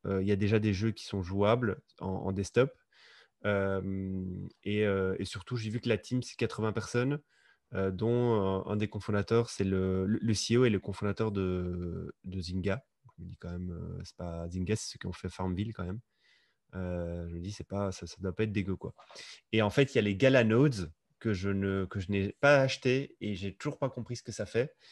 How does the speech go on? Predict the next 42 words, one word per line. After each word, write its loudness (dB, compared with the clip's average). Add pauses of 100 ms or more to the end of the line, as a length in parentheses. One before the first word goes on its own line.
(320)
Mais 0
les 0
Gala 6
Nodes, -2
euh, -2
c'est -6
un -2
truc -10
qui -16
te -4
permet, 0
tu -14
vois, -2
je -4
pense, -6
de -2
miner 4
sur 0
la 6
blockchain 0
de 2
Gala. 2
Tu -8
vois, 2
je, 0
je, -2
j'ai -4
pas, 4
je -2
suis -12
pas, 2
je -4
suis -12
pas 6
expert 4
encore, 2
donc -2
je -8
vous -6
laisserai -6
les -2
regarder. -2